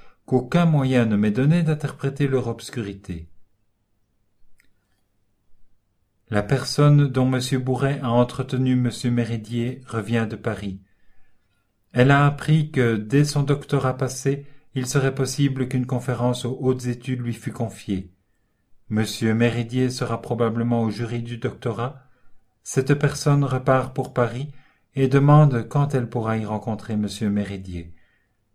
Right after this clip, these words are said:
Elle aurait à l'entretenir de bien des choses. «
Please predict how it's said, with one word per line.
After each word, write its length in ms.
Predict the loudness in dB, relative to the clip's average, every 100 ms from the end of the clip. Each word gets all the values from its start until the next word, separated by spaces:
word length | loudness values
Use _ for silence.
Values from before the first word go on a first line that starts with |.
| -4
Elle 180 | 2 2
aurait 360 | 2 0 0
à 80 | 0
l'entretenir 640 | -2 -2 -6 -2 -4 -2
de 100 | -4
bien 260 | -4 -2 -2
des 100 | -4
choses. « 640 | -6 -6 -4 -6 -10